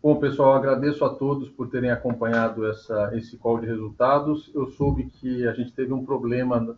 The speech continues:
pela, pra quem tava acompanhando pela, pelo webcast. Eu reforço aqui que tanto a apresentação quanto o áudio do call, elas estarão disponíveis no nosso site. Então, quem perdeu, quem estava no webcast e perdeu, pode ouvi-los depois no nosso site.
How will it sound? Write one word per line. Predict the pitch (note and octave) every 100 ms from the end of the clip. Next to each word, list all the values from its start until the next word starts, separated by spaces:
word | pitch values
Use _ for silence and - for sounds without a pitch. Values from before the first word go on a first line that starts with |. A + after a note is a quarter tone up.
| -
pela, | A#2 A2+ A2 G#2
pra | - A2+
quem | - A2+
tava | A#2 A#2
acompanhando | A2+ A2+ A2+ A2+ G#2+
pela, | A#2+ A2+ G#2+ G#2
pelo | A#2 A2
webcast. | A2+ A2+ - A2+ B2 C#3 - - D3+ - _ _ _ -
Eu | B2 A2+
reforço | B2 - C3 C3 -
aqui | A#2+ - B2
que | A#2+
tanto | - C3+ D3
a | C#3+
apresentação | C3 B2 B2 A#2+ A2+ B2
quanto | A#2+ B2 A#2 A#2+
o | A2+
áudio | A#2+ C3 B2
do | A#2+ A#2
call, | - A#2 A#2+ B2 B2 - -
elas | B2 A2+ G#2+
estarão | A2 - A2+ A#2+
disponíveis | A#2 - A#2+ A#2 A#2 A#2
no | A#2
nosso | A2+ A2 -
site. | - A2+ A#2+ -
Então, | A2+ A#2+
quem | A2+ C3 B2+
perdeu, | B2+ G#2+ A2+ A#2
quem | A#2
estava | A2 - A2+
no | A2+
webcast | A2+ G#2+ - A2 -
e | G#2
perdeu, | - A2 G#2 A2+ A2+ _ _ _ _ _
pode | A2+ A2+ A#2
ouvi-los | G#2+ A2+ A2+ G#2
depois | G#2+ A2+ G#2+
no | G#2+
nosso | A#2 -
site. | - A#2+ C3 -